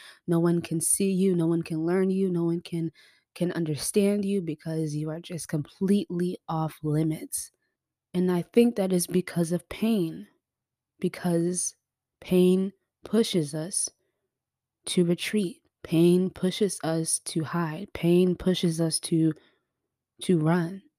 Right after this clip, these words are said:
And it's just like the story of Elijah, you know, in the Bible. Elijah, he encountered Jezebel,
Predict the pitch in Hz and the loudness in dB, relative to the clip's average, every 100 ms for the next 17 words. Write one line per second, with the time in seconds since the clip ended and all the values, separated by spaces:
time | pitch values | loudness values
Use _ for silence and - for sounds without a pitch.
0 | _ _ _ - 175 170 180 - - - | _ _ _ 0 4 4 4 2 0 -2
1 | _ - 190 - 190 190 - 170 - 180 | _ 2 2 2 0 0 0 -2 0 2
2 | 175 175 170 160 160 156 180 175 165 170 | 2 2 2 0 0 0 0 -2 -6 0
3 | 165 170 165 165 151 156 165 165 - - | 2 2 0 -2 0 -2 -2 -6 -10 -20
4 | _ _ _ _ _ _ - 165 160 180 | _ _ _ _ _ _ -2 0 2 2
5 | 226 196 165 151 - 202 240 240 220 - | 0 0 0 -2 -2 -2 2 2 0 -4
6 | - _ _ _ _ - 214 196 170 180 | -8 _ _ _ _ 0 2 2 2 0
7 | 190 196 185 190 220 208 165 156 156 | 2 -2 0 2 2 2 0 -2 -4